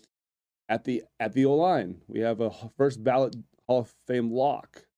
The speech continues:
And we have a, like we talked about, Banksy's playing well. Lynch has been, been pretty good. So, and obviously at, at wide receiver, we have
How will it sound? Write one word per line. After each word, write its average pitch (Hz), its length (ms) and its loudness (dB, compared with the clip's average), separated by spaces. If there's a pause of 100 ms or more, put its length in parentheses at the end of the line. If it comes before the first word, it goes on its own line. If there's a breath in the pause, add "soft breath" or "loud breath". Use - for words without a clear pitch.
(380)
And 113 80 -2
we 113 100 0
have 117 160 2
a, 117 80 -6 (680)
like 120 160 2
we 120 80 0 (100)
talked 123 240 -2
about, 104 220 0 (920 soft breath)
Banksy's 117 280 -2
playing 131 280 2
well. 127 380 2 (1120)
Lynch 127 220 -2
has 131 160 -6 (180)
been, 107 320 -2 (260)
been 131 100 -2
pretty 135 180 2
good. 131 420 2
So, 117 340 -4 (220)
and 117 340 0 (200)
obviously 117 400 -2
at, 113 260 -2
at 110 160 -2
wide 120 180 2
receiver, - 960 -4
we 104 120 2
have 101 160 -2